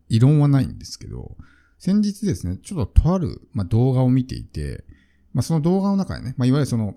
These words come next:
プロダクトローンチ的なことをやってたわけですよね。第一話、第二話、第三話みたいな感じで、要するにその、これからはね、こう、こう、こういうのがいいですよみたいな。コンテンツ販売がいいですって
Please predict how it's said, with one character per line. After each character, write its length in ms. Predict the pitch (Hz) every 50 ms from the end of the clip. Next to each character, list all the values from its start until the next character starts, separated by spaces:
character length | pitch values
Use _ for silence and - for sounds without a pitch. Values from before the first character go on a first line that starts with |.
| _ _ _ _ _ _ _ -
プ 80 | - 135
ロ 100 | 151 170
ダ 100 | 180 185
ク 100 | 180 -
ト 120 | - 190
ロ 100 | 175 175
ー 60 | 180 175
ン 40 |
チ 100 | 170 -
的 160 | - 180 - 180
な 100 | 143 104
こ 100 | - 87
と 60 | -
を 40 | 73
や 60 | 67
っ 40 | 76
て 60 | -
た 80 | - 80
わ 60 | 73
け 80 | - -
で 60 | -
す 60 | -
よ 60 | 123
ね。 120 | 135 139 - _ _ _ - _ _ _ _ _ -
第 240 | - 123 120 113 104
一 160 | 95 - -
話、 60 | 107 95
第 180 | 101 98 95
二 80 | 95 98
話、 80 | 92
第 200 | 85 92 92 90 87
三 180 | - 95 82
話 60 | 67 64
み 80 | 71
た 80 | - 67
い 20 |
な 60 | -
感 220 | - - 107 107 104
じ 100 | 101 117
で、 80 | 120
要 100 | 110 110
す 100 | 110 -
る 60 | 139 120
に 40 |
そ 120 | - - 85
の、 140 | 80 71 - _ _ - - - - _ -
こ 80 | - 113
れ 80 | 113 110
か 120 | - 117
ら 60 | 117
は 80 | 101 90
ね、 180 | 87 95 139 - -
こ 140 | - 113 107
う、 40 | 98
こ 140 | - - 85
う、 40 | -
こ 100 | - 104
う 20 |
い 20 | 110
う 40 | 110
の 60 | 98
が 80 | 85
い 60 | 90 95
い 40 |
で 80 | 85 71
す 80 | - -
よ 80 | 82
み 60 | 80
た 60 | - -
い 40 |
な。 80 | - - _ _ _ _ _ _ _ _ _ _ _ _ _ _ - -
コ 140 | - 123
ン 60 | 113 104
テ 120 | - 120
ン 60 | 110
ツ 100 | 101 -
販 200 | 101 117 131 131
売 160 | 123 110 92
が 80 | 87 92
い 80 | 104 104
い 40 |
で 100 | 95 -
す 140 | - - 127
っ 20 | 113
て 280 | - - - - -